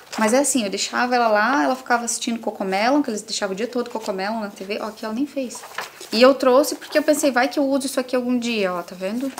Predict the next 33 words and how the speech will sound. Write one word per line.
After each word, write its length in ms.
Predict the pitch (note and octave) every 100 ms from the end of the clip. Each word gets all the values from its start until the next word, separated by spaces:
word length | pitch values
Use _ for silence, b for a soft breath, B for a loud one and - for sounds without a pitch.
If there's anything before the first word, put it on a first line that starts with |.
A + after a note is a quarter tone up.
| - - - - - - - -
Isso 120 | -
aqui 140 | G#3
são 100 | G#3+
atividades 420 | G#3+ G3+ G3+ G3+
lá 260 | G3+ G3+ C4
da 80 | F4+
escolinha 520 | F#4 - A#3+ A3+ C4+
que 120 | C#4+
a 20 |
Jojo 220 | G#3+ G#3 G#3+
ficou, 280 | - G#3
que 80 | G#3+
eu 60 | - D#3+
expliquei 340 | - G3 G3+
pra 140 | G3
vocês, 320 | G3 - F#3+ G#3
lá 180 | G3
no 80 | G#3+
Texas, 460 | B3 F#3 F#3+ - A3+
que 100 | -
a 40 |
gente 160 | F#3+ - -
matriculou 580 | F3+ - - F#3 F3
ela, 160 | G#3 F#3
uma 80 | F3
escolinha 280 | - E3+ E3+
particular, 640 | F3 - - G3 F3 B3+ B
pra 100 | -
ela 60 | F3+
ter 100 | F#3+
uma 60 | F#3+
experiência 400 | - F#3 F3+ F#3+
norte-americana. 760 | F3+ F#3+ F#3 G#3 - F#3+ B3+